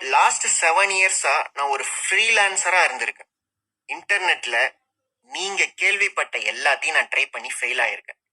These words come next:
நிறைய லெசன்ஸ் கத்துருந்திருக்கேன். சத்தியமா அப்பெல்லாம் எனக்கு தெரியவே தெரியாது.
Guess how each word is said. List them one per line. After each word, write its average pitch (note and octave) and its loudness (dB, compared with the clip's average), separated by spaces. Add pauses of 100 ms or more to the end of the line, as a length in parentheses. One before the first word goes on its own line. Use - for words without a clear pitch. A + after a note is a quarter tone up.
(160)
நிறைய D#3 0
லெசன்ஸ் - -4
கத்துருந்திருக்கேன். - -16 (480)
சத்தியமா F#3+ 0
அப்பெல்லாம் D#3+ 0
எனக்கு - -4
தெரியவே E3 -2
தெரியாது. A#2+ -4